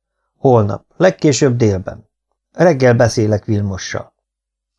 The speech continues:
Royce elbocsátotta a vazallusát, és visszatért a szobába. Nikolá mélyen aludt. Szeme alatt karikák sötétlettek,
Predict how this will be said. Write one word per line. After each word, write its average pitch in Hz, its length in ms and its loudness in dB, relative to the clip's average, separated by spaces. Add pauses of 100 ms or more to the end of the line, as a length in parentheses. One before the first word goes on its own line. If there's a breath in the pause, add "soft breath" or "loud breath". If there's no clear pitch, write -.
(720)
Royce 220 360 0
elbocsátotta 107 800 -2
a 104 40 0
vazallusát, 107 720 0
és 117 160 -4
visszatért 104 580 -8
a 104 40 -6
szobába. 90 640 -12 (460)
Nikolá 160 500 0
mélyen 104 420 -4
aludt. - 540 -16 (360)
Szeme 165 360 0
alatt 156 280 0
karikák 104 440 -4
sötétlettek, - 920 -6